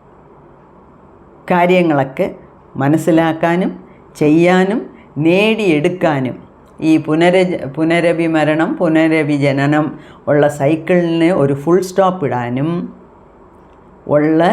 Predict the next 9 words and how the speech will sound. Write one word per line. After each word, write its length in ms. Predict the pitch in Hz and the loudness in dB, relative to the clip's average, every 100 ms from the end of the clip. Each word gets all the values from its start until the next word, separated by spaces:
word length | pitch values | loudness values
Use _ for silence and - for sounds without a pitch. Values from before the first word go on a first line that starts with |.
| 269 - - - - - - - - - - - - - - - - - - | -2 -8 -20 -20 -20 -20 -20 -20 -20 -20 -20 -20 -20 -20 -20 -20 -20 -20 -6
ശക്തി 400 | 185 185 - 233 214 - | -2 -2 -2 -2 -2 -4
നമുക്ക് 340 | 143 151 147 143 | -4 -2 -4 -6
കിട്ടുന്നത് 560 | 139 151 143 135 131 165 220 226 - - - 143 | -6 -4 -2 0 0 0 -2 -6 -16 -20 -8 -2
ഈ 20 | 156 190 - | 0 0 -4
ചക്രാസിലായിരുന്നു. 920 | 117 - 139 127 - 104 - - - - - - - - - - - - - - - - | -10 -6 -4 -4 -6 -8 -8 -10 -16 -20 -20 -20 -20 -20 -20 -20 -20 -20 -20 -20 -18 -10
അപ്പം 180 | 143 151 143 | -4 -2 0
ചക്ര-, 340 | 147 - 175 165 175 | -2 -2 -4 0 0
ഇങ്ങനത്തെ 500 | 190 202 208 190 190 170 | 2 2 0 2 2 2
ഇത്രയും 580 | 151 180 175 196 208 226 | 0 0 2 2 2 0